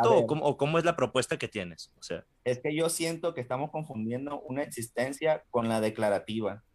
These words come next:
Speaker 1: porque por eso estoy siendo intrínseco. Supongamos, yo no creo en Dios, y si tú, Armando, hoy te declararas cristiano, para mí seguirías siendo una persona sin Dios, porque para mí no existe.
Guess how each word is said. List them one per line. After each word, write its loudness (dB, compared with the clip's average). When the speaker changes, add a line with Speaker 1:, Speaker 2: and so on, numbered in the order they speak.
Speaker 1:
porque -2
por -2
eso -4
estoy -4
siendo -2
intrínseco. -8
Supongamos, 2
yo 2
no 0
creo 2
en -2
Dios, 0
y 0
si -2
tú, 2
Armando, 0
hoy -2
te 0
declararas 2
cristiano, -6
para 2
mí -2
seguirías -4
siendo -8
una -2
persona -4
sin -4
Dios, -2
porque -8
para -2
mí -4
no -4
existe. -10